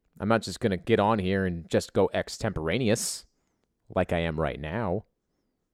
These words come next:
Uh, 'cause really, I haven't had time to plan the way I would, I, I, I'm used to. And that's frustrating for me. But we'll work through it. We'll get there. Um, uh, and it'll be golden.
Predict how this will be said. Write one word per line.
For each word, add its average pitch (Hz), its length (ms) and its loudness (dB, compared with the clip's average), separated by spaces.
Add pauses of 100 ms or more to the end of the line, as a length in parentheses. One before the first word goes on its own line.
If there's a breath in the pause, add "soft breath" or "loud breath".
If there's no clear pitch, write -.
(140)
Uh, 73 340 -2
'cause 120 220 -8
really, 190 240 12
I 123 100 10
haven't 165 280 6
had 120 200 0
time 135 300 -4
to - 80 -10
plan 117 320 -2
the 85 40 -4
way 85 200 2
I 82 80 2
would, 85 240 -2
I, 85 80 -4 (240)
I, 92 140 -4 (200)
I'm 98 160 -2
used 92 260 -6
to. - 160 -10 (480)
And 98 80 -2
that's 107 200 2
frustrating 90 500 2
for - 220 -10
me. 67 100 -8
But 113 180 6
we'll 151 140 8
work 151 240 6
through 139 180 4
it. 73 120 -4 (160)
We'll 113 100 0
get 127 240 2
there. - 260 -6 (320)
Um, 95 280 -2
uh, 98 180 2
and 107 140 0
it'll 107 100 4
be 98 100 0
golden. 85 400 -2